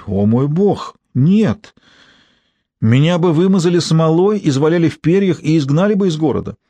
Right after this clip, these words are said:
Ну, видите ли, преподобный Хьюстон порой проповедовал на улице, на лужайке перед церковью. И голос его разносился далеко, глубокий и звучный,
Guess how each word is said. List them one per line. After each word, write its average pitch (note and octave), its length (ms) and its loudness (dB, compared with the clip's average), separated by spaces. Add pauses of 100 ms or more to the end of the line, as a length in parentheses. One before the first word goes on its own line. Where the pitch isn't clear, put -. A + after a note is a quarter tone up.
(720)
Ну, G#3 280 -2
видите D#3 360 -2
ли, C3+ 100 0
преподобный C#3+ 560 0
Хьюстон D3+ 500 -2
порой D#3+ 420 0 (540)
проповедовал D#3 580 0
на D3+ 120 0
улице, F3+ 540 -2
на A#2+ 120 0
лужайке D#3 400 0
перед E3+ 260 0
церковью. E2+ 520 -4 (1040)
И C3+ 100 2
голос F#3 460 0
его D3+ 180 2
разносился C3+ 520 -2
далеко, D#3 420 0
глубокий C3+ 680 0
и B2+ 140 -2
звучный, A#2 640 -2